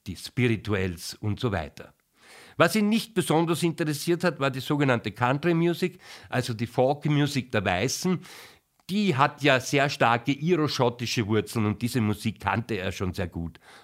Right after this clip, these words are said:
aus Europa. Ich glaube aber, dass ein wenig in diese Symphonie aus der Neuen Welt auch seine alte Welt, nämlich Böhmen,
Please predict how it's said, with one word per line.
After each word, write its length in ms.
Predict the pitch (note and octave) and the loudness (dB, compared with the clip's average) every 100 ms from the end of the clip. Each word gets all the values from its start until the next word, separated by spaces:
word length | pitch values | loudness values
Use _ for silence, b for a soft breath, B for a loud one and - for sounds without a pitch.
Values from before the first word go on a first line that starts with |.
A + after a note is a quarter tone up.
| B | B
aus 200 | G#2+ - | -4 -2
Europa. 540 | A2 A2 E2 - D2+ _ _ B B B B | -2 -2 -4 -10 -16 _ _ B B B B
Ich 160 | F#3+ F#3+ | -2 4
glaube 360 | G3 G#3 G3 | 4 6 4
aber, 200 | E3+ E3+ | 4 4
dass 240 | E3 D3+ D3 | 2 0 2
ein 220 | C#3+ B2 | 0 2
wenig 440 | D3+ G#3+ G3 - | 2 2 0 2
in 120 | E3+ | -2
diese 260 | C#3+ C#3+ C#3+ | 0 -4 -2
Symphonie 720 | - C#3+ B2+ C3 C3+ E3+ D3 _ - | 0 0 2 0 0 -2 -4 _ -8
aus 140 | A#2 | -4
der 100 | C#3 | 0
Neuen 400 | B2 G#2+ A2 A2 | 4 4 2 2
Welt 400 | G2 A2 B2+ - B B B B | 2 2 0 -6 B B B B
auch 260 | G#2+ G#2+ - | 2 2 0
seine 640 | - A#2 A#2+ B2 A2+ G2+ | 0 2 4 4 2 2
alte 400 | G#2 G#2+ F#2+ G#2+ | 2 2 0 -2
Welt, 440 | G2+ F#2 G2+ - G#2 | 0 -2 -4 -6 -2
nämlich 460 | G2+ F#2 F#2+ - | 0 0 -4 -4
Böhmen, 540 | G#2+ A2+ A#2 A2+ G2+ | 0 4 4 4 2